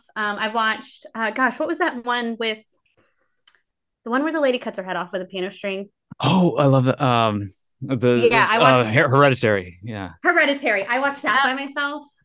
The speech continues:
Speaker 1: I watch everything by myself 'cause Godfrey does not do, he, he has, like, his anxiety. He's like, "No, mm-mm, no, mm, no, hate it, cringe, hate it. I'm, I'm
Speaker 2: Mm.
Speaker 1: leaving." And I'm like, "Come on,
Speaker 2: Yeah.
Speaker 1: it's fine."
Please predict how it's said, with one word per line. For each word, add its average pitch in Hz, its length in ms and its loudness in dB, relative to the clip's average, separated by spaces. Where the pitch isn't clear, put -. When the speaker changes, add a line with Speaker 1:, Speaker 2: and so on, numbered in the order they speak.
Speaker 1:
I 262 80 4
watch 415 240 0
everything 285 360 -2
by 240 240 -2
myself 220 340 -6
'cause 220 160 -10
Godfrey 214 600 -4
does 202 180 -2
not 190 240 -6
do, 185 480 -4
he, 254 260 -6
he 302 140 0
has, 330 160 0
like, 254 120 -4
his 269 120 -2
anxiety. 240 540 -2
He's 262 100 -6
like, 190 140 -6
"No, 185 240 -8
mm-mm, 247 400 -6
no, 220 300 -4
mm, 247 240 -6
no, 233 180 -2
hate 226 240 -4
it, 196 240 -6
cringe, 214 320 -4
hate 196 180 -6
it. 180 160 -8
I'm, 208 120 -6
I'm - 60 -2
Speaker 2:
Mm. 220 40 0
Speaker 1:
leaving." 190 280 -4
And 214 60 -4
I'm 220 60 -6
like, 220 180 -12
"Come 392 200 -2
on, 392 180 0
Speaker 2:
Yeah. 349 460 2
Speaker 1:
it's 269 280 -6
fine." 302 720 -4